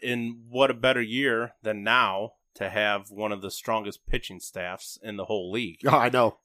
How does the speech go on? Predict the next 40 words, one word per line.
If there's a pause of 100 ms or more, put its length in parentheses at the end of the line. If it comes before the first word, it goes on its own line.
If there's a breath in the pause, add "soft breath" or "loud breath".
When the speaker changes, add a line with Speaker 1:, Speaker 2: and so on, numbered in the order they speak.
Speaker 1:
And
so
i-,
if
we
can
just
come
up
with (120)
three
runs
a
game, (1200)
I'll
pick
'em
to (160)
at
least
get
to
the
World
Series. (180)
Speaker 2:
Ugh.
Speaker 1:
But
I'm
just
not
confident
that
we
can
at
this
point. (160)
Speaker 2:
Well, (160)
wha-, (640)
for